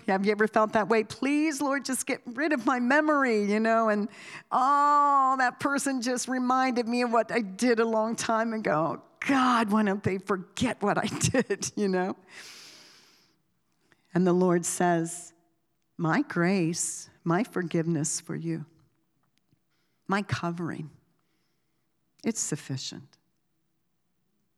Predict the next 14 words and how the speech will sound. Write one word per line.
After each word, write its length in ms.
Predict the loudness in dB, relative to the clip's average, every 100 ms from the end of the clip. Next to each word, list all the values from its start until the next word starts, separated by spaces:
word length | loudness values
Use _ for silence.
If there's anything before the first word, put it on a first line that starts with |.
| _ _ _ _ _
It's 200 | -14 -12
sufficient. 580 | -12 -10 -6 -6 -6 -12 _ _ _ _ _ _ _ _ _ _ _ _
My 120 | -2 -2
grace 520 | -2 -2 -2 -4 -4
is 80 | -6
sufficient 640 | -6 -6 -6 -4 -4 -6
for 120 | -6
you 160 | -6 -6
to 60 | -6
fight 360 | -6 -6 -6
the 160 | -6 -4
enemy. 460 | -2 -4 -6 -10 -16 _ _ _ _ _ _ _ _ _ _ _ _ _ _ _ _ _ _ -8 -6
It's 160 | -6
sufficient. 540 | -6 -6 -8 -6 -8